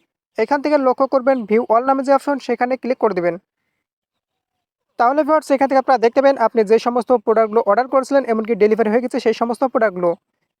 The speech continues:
এবার আপনি যে প্রোডাক্টটি রিটার্ন করতে আছেন, অবশ্যই এখান থেকে সেই প্রোডাক্টের উপর ক্লিক করে দেবেন। তো প্রোডাক্টের উপর ক্লিক করে দেওয়ার পর এবার প্রোডাক্টের নিচে লক্ষ্য করবেন কোন তারিখের মধ্যে মূলত আপনি রিটার্ন করতে পারবেন, এখান থেকে সেই তারিখটা দেওয়া থাকবে।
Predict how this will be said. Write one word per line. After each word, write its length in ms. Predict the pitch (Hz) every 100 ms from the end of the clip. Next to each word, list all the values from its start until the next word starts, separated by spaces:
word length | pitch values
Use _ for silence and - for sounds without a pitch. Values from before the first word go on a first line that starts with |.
| _
এবার 220 | 202 202
আপনি 300 | 190 202 277
যে 120 | 269
প্রোডাক্টটি 360 | 294 269 247 254
রিটার্ন 280 | 240 233 220
করতে 260 | 262 262
আছেন, 240 | 247 190 220
অবশ্যই 360 | 208 247 -
এখান 160 | 285 277
থেকে 140 | 285
সেই 180 | 262 277
প্রোডাক্টের 380 | 262 220 226 233
উপর 200 | 240 254
ক্লিক 220 | - 240
করে 160 | - 220
দেবেন। 240 | 180 170 175 _ _ _ _ _ _ _ _ _ _ _ _ _ _ _
তো 120 | 202
প্রোডাক্টের 380 | 196 233 285 294
উপর 160 | 302
ক্লিক 180 | 294 277
করে 140 | 294 277
দেওয়ার 140 | 277
পর 160 | 269 277
এবার 220 | 220 226
প্রোডাক্টের 440 | - 233 254 262 269
নিচে 200 | 262 269
লক্ষ্য 320 | 226 226 269
করবেন 300 | 269 208 220
কোন 260 | - 269
তারিখের 300 | 269 285 294
মধ্যে 260 | 269 269 269
মূলত 220 | 262 269
আপনি 320 | 294 214 247
রিটার্ন 260 | 240 240 254
করতে 240 | 262 240
পারবেন, 240 | 262 262 277
এখান 240 | 226 240
থেকে 100 | 233
সেই 140 | - 269
তারিখটা 340 | 220 226 269
দেওয়া 140 | 254
থাকবে। 380 | 247 208 170 170